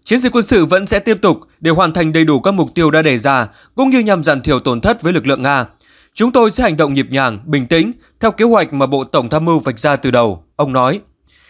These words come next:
Nhà lãnh đạo Nga tuyên bố cuộc đụng độ với các thế lực chống Nga ở Ukraine là không thể tránh khỏi và Moscow buộc phải mở chiến dịch quân sự ở nước này. Ông nhấn mạnh các mục tiêu của Nga tại Ukraine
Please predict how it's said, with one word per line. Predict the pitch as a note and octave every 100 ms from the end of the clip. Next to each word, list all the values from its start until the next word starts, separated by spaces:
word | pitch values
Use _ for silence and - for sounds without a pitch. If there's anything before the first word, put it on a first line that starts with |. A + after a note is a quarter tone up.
| _ -
Nhà | D#3+
lãnh | G3
đạo | G#3+ E3+
Nga | E3
tuyên | E3 E3
bố | D3 C#3+ E3+
cuộc | D#3+
đụng | D#3
độ | D#3 C#3+
với | B2+
các | D3 A3
thế | E3+
lực | G3 F#3
chống | - D3 G3
Nga | G3
ở | B2+
Ukraine | B2 D#3 D3 D3 C3 - _ -
là | C3 D#3+
không | A#3+ A#3+
thể | D#3
tránh | D#3 D#3
khỏi | F3 A#2 F2+ _ _
và | - C#3
Moscow | F3+ A#3 - G#3 F3+
buộc | E3 D3+
phải | C#3
mở | C3 A#2+
chiến | G#2+ E3+
dịch | E3
quân | D#3 C#3
sự | E3+
ở | B2+
nước | A#2 D#3+
này. | C3 G#2+ G#2+ _ _ _ _
Ông | E3 D3+
nhấn | E3
mạnh | F#3+ C3+
các | G#3
mục | E3 B2+
tiêu | F3+
của | - A#2+
Nga | C3 D3+
tại | C#3+
Ukraine | C3+ D3+ C#3 D3